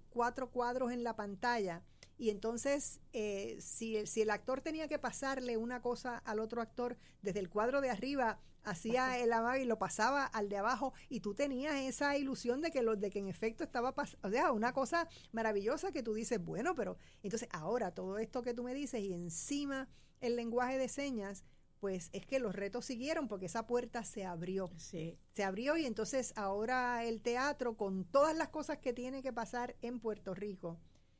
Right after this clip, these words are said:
Speaker 1: y con todos los retos tan espantosos, porque esa es la realidad y eso no debería ser así, porque si alguien tiene solidaridad en este país es el teatro, con, con, con su propio pueblo,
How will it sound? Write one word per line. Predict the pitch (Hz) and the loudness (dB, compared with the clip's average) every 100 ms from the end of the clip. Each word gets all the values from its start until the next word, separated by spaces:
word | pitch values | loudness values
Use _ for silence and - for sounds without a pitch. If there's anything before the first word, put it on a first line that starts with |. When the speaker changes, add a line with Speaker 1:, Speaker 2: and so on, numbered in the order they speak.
| - | -12
Speaker 1:
y | 196 | -6
con | 196 180 170 | -2 -2 -2
todos | 233 247 269 | 2 4 4
los | 254 208 | 2 -2
retos | 214 233 254 - | -2 -6 -6 -6
tan | 214 202 | -6 -4
espantosos, | 185 165 170 170 165 247 269 214 | -8 -6 -6 -6 0 2 4 0
porque | 185 175 | -4 -6
esa | - | -4
es | 233 | -4
la | 233 196 | -2 -2
realidad | 196 190 180 175 170 226 180 | -2 -2 -4 -4 -2 0 0
y | 165 | -4
eso | - | -4
no | 214 | -4
debería | 208 196 185 185 | -4 -4 -4 -6
ser | 175 180 | -8 -8
así, | 165 202 208 - - - | -8 -8 -10 -14 -20 -10
porque | 190 185 175 | -8 -6 -6
si | 185 170 | -4 -4
alguien | 175 202 208 202 | -2 -2 -2 -2
tiene | 202 202 196 | -4 -4 -4
solidaridad | 208 196 185 180 175 196 208 | -2 -2 -2 -2 -2 -2 -2
en | 190 | -4
este | 190 190 208 | -8 -8 -8
país | 196 175 196 214 | -4 -4 -4 -6
es | 202 175 | -6 -8
el | 196 | -8
teatro, | 185 175 185 165 156 165 - - - _ | -6 -2 -2 -2 -8 -14 -18 -20 -20 _
con, | - 185 175 | -4 -4 -4
con, | 175 165 165 | -4 -4 -4
con | 170 | -4
su | 160 165 | -6 -6
propio | 185 190 226 196 | -6 -2 -2 0
pueblo, | 214 247 175 | 0 0 -2